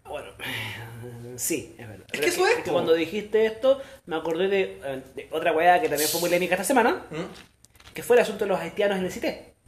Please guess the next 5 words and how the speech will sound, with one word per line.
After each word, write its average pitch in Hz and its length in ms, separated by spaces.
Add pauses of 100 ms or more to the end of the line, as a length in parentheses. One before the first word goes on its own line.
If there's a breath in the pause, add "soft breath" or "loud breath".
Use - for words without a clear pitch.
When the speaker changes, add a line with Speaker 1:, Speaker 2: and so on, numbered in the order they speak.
(760)
Speaker 2:
Sí. - 540 (400)
Speaker 1:
Y 214 160
de, 214 140
espera, 220 240
Speaker 2:
Sí. 285 540